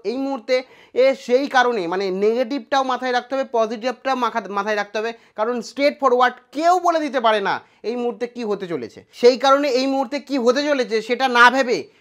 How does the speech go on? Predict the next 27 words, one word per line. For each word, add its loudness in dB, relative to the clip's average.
পড়াশোনার 0
প্রতি -4
মনোযোগ -4
দেওয়াই 4
কিন্তু -10
বুদ্ধিমান -4
একজন -6
ছাত্র -6
বা -2
ছাত্রীর -8
কাজ। 2
আহ, 4
তোমাদের 0
দাদা 0
হিসাবে -2
এটাই -2
উপদেশ -2
দেবো, -4
এই -4
মুহূর্তে -6
তোমরা -4
পড়াশোনা -4
করো। -2
ও 4
বারবার 2
তোমাদের -2
বলছি, -4